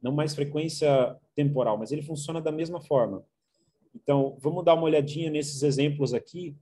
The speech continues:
<clears throat> da relação entre imagens no espaço real e imagens no espaço K.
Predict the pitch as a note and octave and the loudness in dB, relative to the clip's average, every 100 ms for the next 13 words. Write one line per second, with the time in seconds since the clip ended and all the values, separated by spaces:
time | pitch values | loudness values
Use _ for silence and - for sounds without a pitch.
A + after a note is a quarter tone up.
0 | _ _ _ _ _ _ G#3 G#3+ E3 C#3 | _ _ _ _ _ _ -2 0 0 2
1 | C3 C#3 D#3 D3 D3 C#3 B2+ B2 A#2 A2+ | 2 4 4 4 0 -2 -2 -2 -6 -8
2 | - A#2+ B2+ F3 F#3+ F#3+ D#3 D#3+ C#3+ C#3 | -4 -2 0 0 0 -2 -2 -4 0 0
3 | C3 C3 B2+ A2+ A2+ D3 - _ _ _ | 0 0 2 4 2 2 -6 _ _ _
4 | _ _ _ _ - D#3 E3 D3+ E3 F3 | _ _ _ _ -10 -6 -2 2 0 0
5 | F3+ D#3 D#3+ D3+ D#3 D3 C#3+ A#2+ G2 - | -6 -6 -6 0 0 0 -4 0 0 0